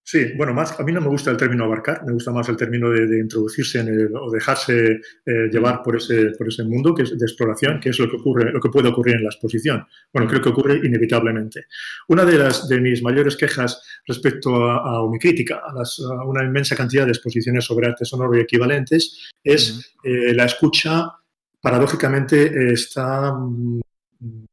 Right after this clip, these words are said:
Speaker 1: bastante ausente de muchas de esas exposiciones. Hay una, se, eso se entiende por, en el contexto de arte contemporáneo, en el contexto del, del,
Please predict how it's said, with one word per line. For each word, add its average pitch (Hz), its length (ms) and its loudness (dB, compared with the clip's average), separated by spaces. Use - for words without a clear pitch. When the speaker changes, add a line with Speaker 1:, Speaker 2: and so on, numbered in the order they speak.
Speaker 1:
bastante 165 300 -2
ausente 170 360 0
de 120 100 2
muchas 120 280 -2
de 120 60 2
esas 117 160 -2
exposiciones. 113 600 -6
Hay 120 120 -4
una, 120 240 2
se, 170 220 0
eso 175 140 2
se 165 80 6
entiende 151 300 4
por, 147 220 0
en 131 60 -4
el 120 80 0
contexto 131 380 -2
de 127 60 2
arte - 140 -2
contemporáneo, 120 600 -2
en 110 60 0
el 110 40 -4
contexto 117 400 -4
del, 117 260 2
del, 120 300 2